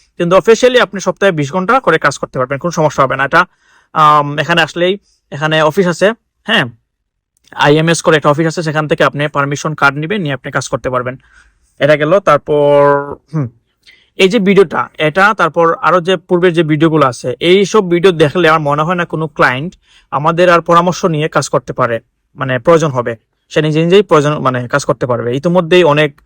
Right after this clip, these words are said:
ক্লায়েন্ট আছে আমাদের সাথে যোগাযোগ করে তথ্য নিয়ে, ওনারা লিগ্যালাইজ শুরু করে দিছে, প্রসেসিং শুরু করে দিছে।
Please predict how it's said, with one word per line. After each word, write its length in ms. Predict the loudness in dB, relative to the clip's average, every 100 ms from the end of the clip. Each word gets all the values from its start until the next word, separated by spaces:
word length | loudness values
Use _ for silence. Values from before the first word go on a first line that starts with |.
| _ _ _
ক্লায়েন্ট 260 | 0 0 -2
আছে 140 | -4
আমাদের 200 | -6 -8
সাথে 180 | -6 -6
যোগাযোগ 360 | -2 -2 -2
করে 240 | -2 0 0 _
তথ্য 260 | -4 -2 -2
নিয়ে, 280 | 0 -2 -2 _ _ _ _
ওনারা 460 | 0 2 4 4 2
লিগ্যালাইজ 320 | 0 2 2 2
শুরু 200 | 0 2
করে 160 | 2
দিছে, 300 | 0 -4 -8 -8 -6
প্রসেসিং 260 | -4 -2
শুরু 200 | -2 0
করে 160 | 2 0
দিছে। 260 | -2 -10